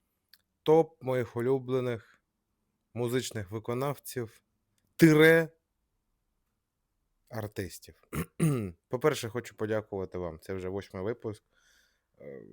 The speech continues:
ви справді, е, мотивуєте мене, е, робити це далі.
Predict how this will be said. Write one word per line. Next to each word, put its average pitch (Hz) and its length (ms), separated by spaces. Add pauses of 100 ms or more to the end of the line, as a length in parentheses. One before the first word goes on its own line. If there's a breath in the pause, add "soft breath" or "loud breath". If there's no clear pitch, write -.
ви 92 300
справді, 95 520
е, 90 120 (800)
мотивуєте 98 800
мене, 87 580 (600)
е, - 260 (1160)
робити 123 440
це 131 180
далі. 147 520